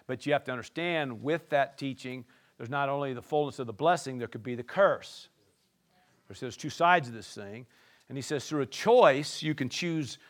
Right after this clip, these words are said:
you know, life or death, the blessing or the curse. You have to make a choice what you want."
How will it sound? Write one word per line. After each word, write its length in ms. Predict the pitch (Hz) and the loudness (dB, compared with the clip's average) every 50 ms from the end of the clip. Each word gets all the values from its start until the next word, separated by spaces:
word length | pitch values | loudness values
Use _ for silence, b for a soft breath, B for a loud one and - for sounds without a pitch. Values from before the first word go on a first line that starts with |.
| b b b b b | b b b b b
you 80 | - 175 | -4 0
know, 120 | 175 156 | 0 0
life 360 | 143 131 135 127 139 151 143 165 | 2 4 6 6 6 6 4 0
or 60 | 151 | -6
death, 340 | 123 110 139 135 156 175 - | -2 2 4 4 4 4 2
the 60 | 139 | -6
blessing 440 | 113 123 139 139 143 - 143 143 143 | -2 2 2 2 2 0 -4 -4 -4
or 80 | 143 | -4
the 80 | 131 120 | -4 -4
curse. 520 | - - - - 240 190 170 175 160 - | -4 0 2 4 4 6 4 4 2 -2
You 100 | 139 139 | 0 2
have 140 | 139 143 - | 2 2 0
to 60 | - | -2
make 180 | 139 143 151 - | -4 -4 -4 -4
a 40 | 156 | -6
choice 460 | - - - 269 262 185 156 139 - | -6 4 6 8 8 8 6 4 0
what 200 | 147 127 - - | -4 -4 -4 -6
you 100 | 180 185 | -8 -8
want." 460 | 202 240 269 233 156 127 131 - - | -6 -4 0 0 0 0 -2 -6 -12